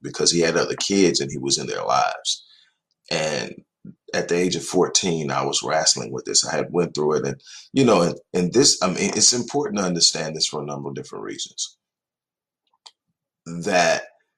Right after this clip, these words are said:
there's this belief that you can put a good man in the home and it, it, it obliterates or alleviates the fact that the biological father is absent.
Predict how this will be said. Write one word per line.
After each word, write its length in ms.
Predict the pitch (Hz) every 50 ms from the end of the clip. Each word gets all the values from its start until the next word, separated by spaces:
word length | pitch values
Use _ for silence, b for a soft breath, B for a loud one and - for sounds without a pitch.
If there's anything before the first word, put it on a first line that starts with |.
| _ _
there's 320 | - 101 95 101 104 101 98
this 180 | 95 90 -
belief 380 | 95 85 87 92 92 87 - - _ _ -
that 260 | 85 78 - - - - _ _ -
you 140 | 82 92 92
can 180 | - 90 85
put 180 | - 113 101 90
a 40 | 85
good 220 | 82 87 85 -
man 240 | - 87 85 82 80
in 80 | 78 78
the 100 | 78 78
home 520 | - - 82 82 85 80 76 73 71 69 -
and 140 | 78 76 78
it, 100 | 73 - _ _ - - 90 80 78 73 71 - -
it, 200 | 95 87 85 - -
it 100 | 87 78
obliterates 760 | 82 71 69 85 90 90 90 85 85 82 82 82 - - -
or 360 | - 80 78 78 73 69 76 -
alleviates 1000 | 90 76 80 92 95 87 85 85 80 76 76 73 67 - - - - - - - _ _ _ _ _ -
the 60 | 87
fact 360 | - - - 82 - - - - -
that 200 | - 71 - -
the 80 | 73 71
biological 640 | 73 78 78 78 78 78 73 76 - 73 71 73
father 400 | - - 71 69 67 64 60 60 -
is 160 | 64 65 65
absent. 460 | 67 71 - - - - - - -